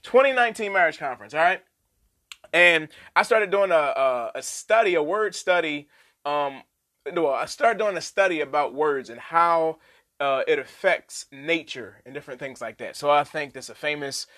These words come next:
uh, word study on, excuse me, study on,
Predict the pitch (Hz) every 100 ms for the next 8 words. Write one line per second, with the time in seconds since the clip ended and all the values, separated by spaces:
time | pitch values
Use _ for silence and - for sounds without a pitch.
0 | - _ - 131 127 123 143 139 - 143
1 | 139 139 - 135 123 120 117 - _ -
2 | _ _ _ _ _ - 160 131 131 -
3 | 151 147 143 139 127